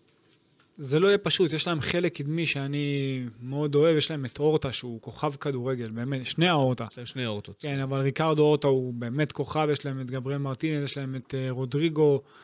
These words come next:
Speaker 1: יש להם באמת שחקנים טובים גם בחלק האחורי.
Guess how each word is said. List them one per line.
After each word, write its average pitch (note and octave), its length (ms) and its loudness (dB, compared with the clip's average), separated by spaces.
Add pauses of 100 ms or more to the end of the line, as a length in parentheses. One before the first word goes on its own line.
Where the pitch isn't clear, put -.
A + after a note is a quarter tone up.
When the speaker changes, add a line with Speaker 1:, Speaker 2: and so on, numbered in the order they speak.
(280)
Speaker 1:
יש D#3 140 2
להם F3+ 100 4
באמת F#3 160 2
שחקנים F3 300 2
טובים F3+ 180 4
גם F3 120 4
בחלק E3+ 340 4
האחורי. D#3+ 600 6